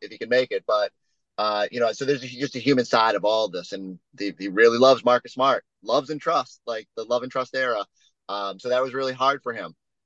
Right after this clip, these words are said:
The other hard part now is having to walk it back with Malcolm Brogdon. And so, uh, Mal-, uh, Br-,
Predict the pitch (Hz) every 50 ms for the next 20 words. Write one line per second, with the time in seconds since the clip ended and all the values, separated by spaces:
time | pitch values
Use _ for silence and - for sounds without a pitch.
0 | _ _ _ _ 104 110 120 139 143 151 156 151 156 160 160 151 156 156 160 151
1 | 147 - 156 147 147 147 147 139 147 147 151 - 151 - 147 147 147 156 - _
2 | _ 131 135 - 131 131 131 131 - 135 127 131 131 143 156 160 - - - -
3 | _ _ _ 101 107 - - 131 120 120 120 117 117 113 113 - _ _ _ _
4 | _ _ _ _ _ _ _ - 107 110 107 107 107 90 _ _ _ _ _ -
5 | 90 117 117 120 123 127 - 120 120 117 104 95 92 _ _ - 135